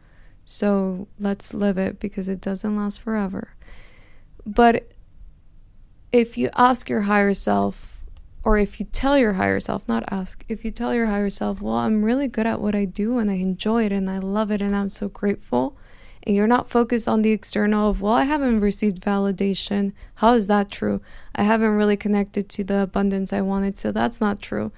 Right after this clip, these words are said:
If you stop that voice, that external voice, that is just a fear, really. Many call it ego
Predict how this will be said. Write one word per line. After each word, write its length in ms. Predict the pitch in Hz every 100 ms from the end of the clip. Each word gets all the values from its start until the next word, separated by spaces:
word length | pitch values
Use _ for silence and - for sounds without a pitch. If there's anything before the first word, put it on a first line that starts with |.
| - - - -
If 200 | 226 240
you 80 |
stop 420 | 220 - 262 254 -
that 260 | 226 - -
voice, 600 | 190 202 190 - - -
that 200 | 208 202
external 540 | 202 - 247 247 226
voice, 600 | 185 185 - - - - - - - - - - -
that 160 | 202 202
is 260 | 196 -
just 560 | - 214 208 - - - - - - - -
a 80 |
fear, 540 | 196 - 226 - - 220 - 214
really. 480 | 220 - - 214 - - - - - - - -
Many 260 | 220 196 196
call 240 | - 202
it 160 | 196 -
ego 560 | 233 208 226 - 233